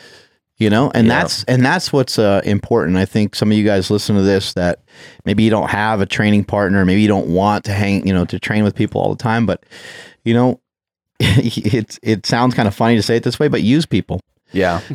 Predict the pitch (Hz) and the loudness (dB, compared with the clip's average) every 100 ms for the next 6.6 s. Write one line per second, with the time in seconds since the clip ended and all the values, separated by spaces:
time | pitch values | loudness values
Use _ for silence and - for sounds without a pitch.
0 | - 147 107 117 127 - 107 101 98 - | -4 0 2 2 2 2 2 2 0 -2
1 | - 135 117 - 131 135 185 - 92 78 | -2 -2 -2 -2 0 2 2 2 -2 -2
2 | 104 _ - 113 113 139 160 139 120 - | -6 _ -2 0 2 2 2 4 2 2
3 | 151 101 87 95 95 101 80 101 98 113 | 0 0 2 2 2 2 2 0 2 0
4 | 123 - 101 92 87 90 87 - 85 - | 0 -2 0 2 2 2 0 -2 -6 -4
5 | 80 71 - 90 90 - 110 104 110 95 | -4 -4 -4 -4 -2 0 0 0 -2 -2
6 | 107 98 98 90 85 | -2 0 0 0 0